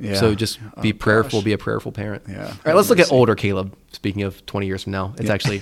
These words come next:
Speaker 2: <laughs> longer than that. But okay, this, this is where I get fired up.
Speaker 1: Mm.
Speaker 2: I get so excited about this. This is
Speaker 1: Mm-hmm.
Speaker 2: older Caleb. Here we go. Now,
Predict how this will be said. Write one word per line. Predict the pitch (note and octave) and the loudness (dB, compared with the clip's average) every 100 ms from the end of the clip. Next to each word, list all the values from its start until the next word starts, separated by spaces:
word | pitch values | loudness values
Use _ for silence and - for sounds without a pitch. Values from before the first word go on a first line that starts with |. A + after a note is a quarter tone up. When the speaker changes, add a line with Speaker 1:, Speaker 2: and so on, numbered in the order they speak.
| - | -6
Speaker 2:
<laughs> | - - | -8 -6
longer | G2 G#2 F#2+ | -2 0 -2
than | F#2+ | -4
that. | F#2+ G2+ A2 | -6 -4 -4
But | G#2 - _ - _ _ | -4 -8 _ -20 _ _
okay, | G#2 A2 | -2 0
this, | G#2 G#2+ | 0 -2
this | C3+ A#2 - | -2 -2 2
is | B2 A2 G2 - _ _ _ | 2 2 0 -8 _ _ _
where | G2 F#2+ | -4 -2
I | F2+ F#2 | 0 -2
get | F#2+ - | -6 -8
fired | - D#2 D#2+ E2 | -12 -12 -12 -12
up. | - | -8
Speaker 1:
Mm. | G#2 G2+ F#2+ F2+ | -8 -8 -8 -2
Speaker 2:
I | G2+ | -2
get | G#2+ G2 | 0 0
so | - F#2+ | 2 2
excited | F#2+ G2 F#2+ | 0 0 0
about | F#2+ G2 | -2 -4
this. | G#2+ | -2
This | A2 F#2+ | -2 -2
is | G2 | 0
Speaker 1:
Mm-hmm. | B2 | 4
Speaker 2:
older | B2+ A#2+ | 4 6
Caleb. | A2 G2 - - - - | 4 2 -4 -14 -14 -6
Here | - B2+ | 4 6
we | |
go. | A#2 G2 - _ _ _ _ A2 | 6 4 -6 _ _ _ _ 0
Now, | G#2+ F#2+ | 2 2